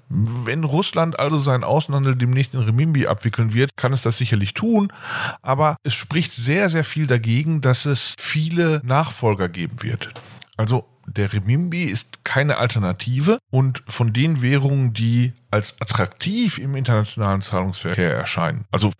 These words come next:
eigentlich nur der Dollar und der Euro, da gibt es keine Alternativen, die Sanktionen zu umgehen,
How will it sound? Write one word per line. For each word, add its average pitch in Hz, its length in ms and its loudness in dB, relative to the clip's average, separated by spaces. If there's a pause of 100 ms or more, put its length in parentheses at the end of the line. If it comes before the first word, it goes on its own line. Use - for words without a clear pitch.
eigentlich 139 420 -4
nur 160 220 2
der 113 160 -2
Dollar 127 340 0
und 101 160 -2
der 95 80 0
Euro, 151 560 0
da 110 100 4
gibt 165 240 -4
es 214 120 0
keine 107 280 2
Alternativen, 107 680 0
die 110 60 0
Sanktionen 107 500 0
zu 123 140 -4
umgehen, 117 500 0